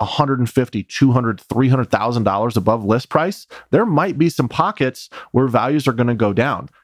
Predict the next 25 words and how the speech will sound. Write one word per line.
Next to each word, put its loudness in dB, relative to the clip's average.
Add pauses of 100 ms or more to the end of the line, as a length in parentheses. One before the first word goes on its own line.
(100)
That 0
doesn't 2
mean 4
the 4
overall 2
market 0
is -4
gonna 0
go 0
down. -6
So 0
I 2
do 2
think 0
there 4
will 0
be 0 (200)
a 0
handful 0
of -2
opportunities, 0 (240)
but 2
overall, 2
the 0
market 0